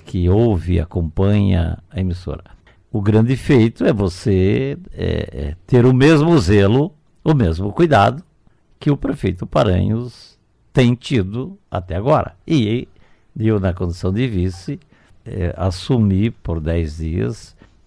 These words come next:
é, e, claro, tive o mesmo zelo, o mesmo cuidado de acompanhar as obras, é, acompanhar o, o, o que tá acontecendo na cidade, estar vigilante,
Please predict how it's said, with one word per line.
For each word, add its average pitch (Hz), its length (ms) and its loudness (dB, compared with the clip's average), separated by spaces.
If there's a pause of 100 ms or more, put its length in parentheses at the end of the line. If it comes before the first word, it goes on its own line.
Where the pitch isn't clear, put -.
(220)
é, 98 80 0
e, 113 360 0
claro, 104 680 -2 (140)
tive 87 260 -2
o 95 60 0
mesmo 110 440 2
zelo, 113 340 0
o 92 40 -4
mesmo 110 540 0
cuidado 107 580 -2 (340)
de 90 180 -4
acompanhar 87 560 -2
as 107 180 0
obras, 98 880 0
é, 82 480 -2 (400)
acompanhar 101 1300 2 (120)
o, - 100 -10
o, 92 420 -8
o 90 40 -10
que 110 160 -2
tá - 140 0
acontecendo 90 600 -2
na 90 140 0
cidade, 104 500 2
estar 85 240 -4
vigilante, 104 720 0